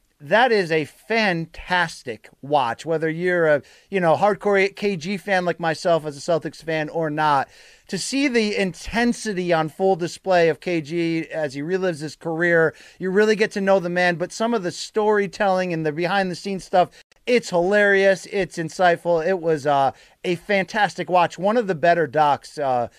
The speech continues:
you know, in, in, in recent years. Uh, so anyone out there, if you're getting your thirty days free for, uh, it doesn't cost anything, folks. Uh,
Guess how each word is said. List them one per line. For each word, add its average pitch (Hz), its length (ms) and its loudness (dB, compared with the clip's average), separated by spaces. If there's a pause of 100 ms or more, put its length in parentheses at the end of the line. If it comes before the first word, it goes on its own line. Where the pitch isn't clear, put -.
(160)
you 170 100 -8
know, 160 160 0
in, 139 120 -4
in, 147 160 -8
in 147 180 -6
recent 147 320 -6
years. 123 360 -6
Uh, 117 240 -4
so 139 240 -6
anyone 160 280 -4
out 156 160 0
there, 147 200 0
if - 280 -12
you're 165 100 -6
getting 185 280 0
your 165 100 -4
thirty 160 320 -2
days 151 260 -2
free 156 400 -6
for, 131 440 -6
uh, 123 180 0
it 120 100 -8
doesn't 147 180 -10
cost 151 280 -4
anything, 110 300 -10
folks. 110 360 -12
Uh, 127 220 -4